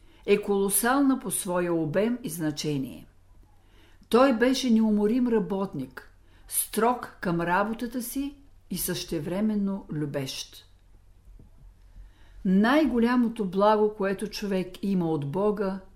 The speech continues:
е животът. И най-голямата благодарност на човека заради живота е работата. Работи само онзи, който работи от любов,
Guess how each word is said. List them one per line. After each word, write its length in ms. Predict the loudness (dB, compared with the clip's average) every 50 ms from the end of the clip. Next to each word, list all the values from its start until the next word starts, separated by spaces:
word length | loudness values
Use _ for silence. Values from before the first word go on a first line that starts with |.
| -20 -20 -20 -20 -20 -18 -10 -6
е 100 | -4 -4
животът. 840 | -4 -4 -4 -4 -2 0 0 0 -2 -4 -10 -16 -18 -20 -20 -20 _ -20 -20 _ -20 -20 -20 _ -16 -16 -16 -16 -14 -6 -2
И 140 | 2 2 4
най-голямата 800 | 6 6 8 8 6 6 4 4 4 4 4 2 2 0 -2 -2
благодарност 800 | -2 -2 -2 0 0 0 0 0 0 0 -2 -4 -6 -8 -8 -8
на 100 | -8 -8
човека 460 | -6 -4 -2 -2 -2 -2 -2 -6 -6
заради 380 | -4 -4 -4 -4 -4 -4 -6
живота 720 | -8 -8 -8 -6 -4 -2 -2 -2 -2 -2 -4 -4 -4 -6 -8 -12 -20 -20 -20 _ -20 _ -6
е 120 | -2 -2 -2 0 -2
работата. 840 | -2 0 0 0 0 0 -2 -4 -4 -6 -8 -8 -8 -14 -16 -16 -18 -20 -20 -20 -20 -20 -20 -20 -20 -20 -20 -20 -20 -20 -20 -20 -20 -20 -10 -2
Работи 540 | 2 6 6 6 6 6 4 2 0 0 -2
само 460 | -2 0 0 2 4 4 4 2 2 0
онзи, 600 | 2 2 4 4 4 2 0 0 -2 -2 -4 -4 -6 -12 -20 -20 -20 -20 -20 -20 -8
който 460 | 0 6 8 8 8 8 6 4 2 4
работи 440 | 2 2 2 2 0 0 0 0
от 180 | -2 -2 -2 -2
любов, 680 | -2 -2 -2 0 2 2 2 2 0 -4 -8 -14 -18 -20